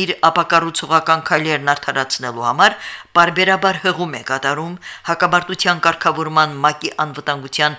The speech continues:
չորս բանաձևերին, սակայն առաջինն ինքն է խախտում այդ բանաձևերը։ Այդ չորս բանաձևերից ամենակարևորը ռազմական գործողությունների անհապաղ դադարեցումն է,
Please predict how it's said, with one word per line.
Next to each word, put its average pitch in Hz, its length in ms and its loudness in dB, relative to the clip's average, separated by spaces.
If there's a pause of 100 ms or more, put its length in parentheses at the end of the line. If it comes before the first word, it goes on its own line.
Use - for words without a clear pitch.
(200)
չորս 170 480 0
բանաձևերին, 131 720 -6 (540)
սակայն 208 480 4
առաջինն 196 480 2
ինքն 139 240 -8
է 127 80 -6
խախտում 143 460 0
այդ 139 160 -8
բանաձևերը։ 139 600 -4 (600)
Այդ 202 120 2 (120)
չորս 196 240 4
բանաձևերից 160 800 0
ամենակարևորը 156 920 -2 (440)
ռազմական 185 560 4
գործողությունների 165 680 -4 (180)
անհապաղ 160 480 -4
դադարեցումն 143 720 -6
է, 156 60 0